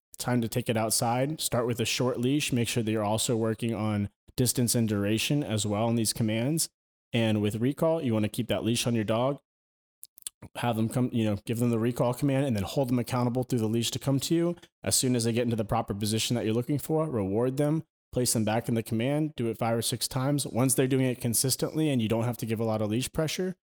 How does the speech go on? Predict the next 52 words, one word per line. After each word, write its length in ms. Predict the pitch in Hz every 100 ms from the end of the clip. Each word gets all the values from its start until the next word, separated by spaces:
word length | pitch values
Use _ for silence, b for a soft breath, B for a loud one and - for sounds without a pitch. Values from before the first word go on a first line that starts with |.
| _ -
that's 220 | 110 -
when 100 | 117
you 80 | 117
can 160 | 113 113
move 160 | 110
to, 160 | - 107
say, 640 | - 107 104 104 98 95 -
a, 60 |
a 40 | 98
long 300 | 107 131 113
line, 260 | 87 92
right? 340 | 92 104 117 -
And 120 | 113
you 100 | 110
wanna 160 | 117 101
do 160 | 120
this 260 | 120 113 -
outside. 800 | 113 98 - 120 127 117 107 107
When 180 | 98 104
you're 100 | 120
moving 260 | 139 139
out 200 | 120 120
of 60 | 123
the 60 |
house, 400 | 107 120 151 - - _ _
you 100 | 127
wanna 200 | 131 127
then 240 | 113 120 117
take 180 | 127 -
the 100 | 104
step 380 | - 123 123
into 280 | 87 113 127
the 120 | 110
next, 420 | 107 117 123 - -
l-, 200 | 101 113
the 160 | 117 113
most, 400 | 123 131 - - _ _ _ _ _ -
sorry, 340 | - 104 95 -
you 120 | 120
wanna 160 | 135 156
take 260 | - 160
a 100 | 127
step 500 | 123 - - 127 127 -
into 380 | 131 123 147 117
the 160 | 120
least 420 | 110 113 139 131 -
distracting 440 | - 123 120 127
environment 360 | 107 110 110 -
possible. 380 | 104 - 87
So 140 | 85 110
the 80 | 104
house 420 | 139 143 151